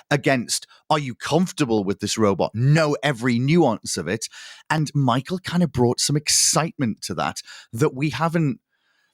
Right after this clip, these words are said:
that we, I don't think we've, we, we've, we've seen from a, a debut robot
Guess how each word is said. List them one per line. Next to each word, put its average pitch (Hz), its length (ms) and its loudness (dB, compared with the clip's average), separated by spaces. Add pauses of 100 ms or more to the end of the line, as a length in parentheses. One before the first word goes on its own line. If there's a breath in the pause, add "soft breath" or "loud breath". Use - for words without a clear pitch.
that 165 80 2
we, 170 140 2
I 160 60 2
don't 214 160 2
think 302 120 -4
we've, 165 160 0
we, 180 140 4
we've, 165 320 2 (120)
we've 175 120 4
seen 180 520 2
from 117 220 0
a, 120 240 2
a 131 180 2 (340)
debut 131 580 0
robot 123 720 0